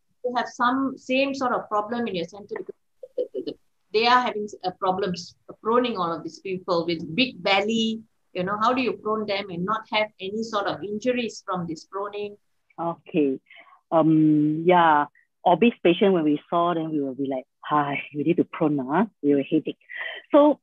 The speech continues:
Speaker 2: actually, we prone them before, lah. I have prone a hundred fifty K G before. Um, okay, so what we do is actually we, we, we put a lot of, of padding, you know, a, a lot of, of the, the pillows, you know. We use a lot of padding over here, over the shoulder and over the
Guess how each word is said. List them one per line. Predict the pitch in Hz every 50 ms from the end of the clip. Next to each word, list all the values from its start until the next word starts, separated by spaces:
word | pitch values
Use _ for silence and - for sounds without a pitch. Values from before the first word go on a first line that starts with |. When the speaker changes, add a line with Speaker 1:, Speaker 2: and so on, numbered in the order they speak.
| _ -
Speaker 2:
actually, | 240 233 - 240 269
we | 247 190 175
prone | - - - 208 202 196
them | 202 196
before, | 185 165 143 - - 165
lah. | 165 160 143 139 - -
I | 180 196 202 - _ -
have | 220 - _ _ -
prone | 220 214 214 220
a | 143 156 151
hundred | - 160 156 160 185 180
fifty | 170 - _ - 156 -
K | 147 139 131 -
G | - 143
before. | - 127 - - 139 135 - _ _ _ _ _ _ _ _ _ _ _ - _ _ -
Um, | 180 175 170 170 170 165 170 165 165 165 180 180 - -
okay, | 190 185 - 254 262 190 175 -
so | - 330
what | 311 311 311 202
we | 185
do | 160 226 233
is | 247 180 175
actually | 175 - 208 190 202 208
we, | 180 160 147 147 - _
we, | - 160 160 -
we | 233
put | - - 240 -
a | 160
lot | 143 147 160 175 175 - - _ _ - -
of, | 139
of | _ _ -
padding, | 165 156 147 - 180 180 165
you | 139
know, | 135 139 170 - _ _ _ _ _ _ _ -
a, | 160 175 175 175 170
a | 165
lot | 180 196 175 156 - _ _ _ -
of, | 147
of | - -
the, | 175 147 147 147 147 139 151
the | 147
pillows, | - - 214 226 240 233 233 233 233 254 247 _ _ -
you | 160
know. | 165 170 208 269 _ _ _ _ _ _ -
We | 170
use | 180 254 254
a | 180
lot | 156 190 175
of | 175
padding | - 208 175 160 190 190 202 196 196 190 -
over | 180 156 160 170 175
here, | 175 - 190 180 180
over | 180 165 170 180 180
the | 160 147
shoulder | - - 175 160 160 147 180 185 180 180
and | 180 - 143 151
over | - 160 156 165 175
the | 160 151 143 143